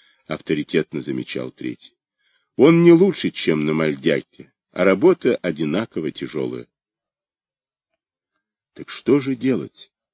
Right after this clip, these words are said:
Объявить, что болен, нельзя, урежут хлеб. А чем будут лечить? От всех болезней одно лекарство — настой хвои.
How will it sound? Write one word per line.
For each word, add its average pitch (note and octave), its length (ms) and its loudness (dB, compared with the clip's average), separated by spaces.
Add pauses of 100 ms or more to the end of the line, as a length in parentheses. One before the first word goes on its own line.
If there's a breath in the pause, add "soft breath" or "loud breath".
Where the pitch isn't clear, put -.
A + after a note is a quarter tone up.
(500)
Объявить, G#2 600 2
что - 240 2
болен, G2 580 4
нельзя, D#2 680 -6 (180)
урежут F2 500 0
хлеб. D2 420 -4 (720)
А F#2 140 -2
чем C3+ 360 0
будут F2 340 -4
лечить? - 580 -10 (760)
От A2+ 200 2
всех F#3 300 4
болезней E3 540 4
одно C3 360 0
лекарство — D2 640 -4
настой G2 540 -2
хвои. B1+ 560 -8